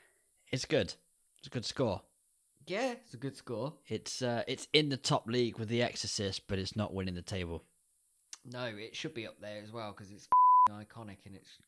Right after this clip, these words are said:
Speaker 2: it is a, it's a good, it's a good watch, and I'm
Speaker 1: Yeah.
Speaker 2: looking forward to watch all the other nine.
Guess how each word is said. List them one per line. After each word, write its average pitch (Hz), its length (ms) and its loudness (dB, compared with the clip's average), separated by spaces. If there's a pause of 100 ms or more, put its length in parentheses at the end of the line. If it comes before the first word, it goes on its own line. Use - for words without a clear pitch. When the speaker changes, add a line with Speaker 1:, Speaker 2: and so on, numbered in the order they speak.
Speaker 2:
it 95 220 -16
is 104 240 -16
a, 104 40 -16 (220)
it's 113 140 -16
a 117 40 -14
good, 120 280 -4 (120)
it's 117 180 -6
a - 20 -10
good 117 420 -6
watch, - 600 -8
and 110 120 -10
I'm 135 80 -4
Speaker 1:
Yeah. 123 60 -2
Speaker 2:
looking 123 240 -4
forward 117 300 -4
to 107 100 -12
watch 110 240 -8 (140)
all 110 260 -6
the 110 120 -8
other 107 160 -6
nine. 104 480 -12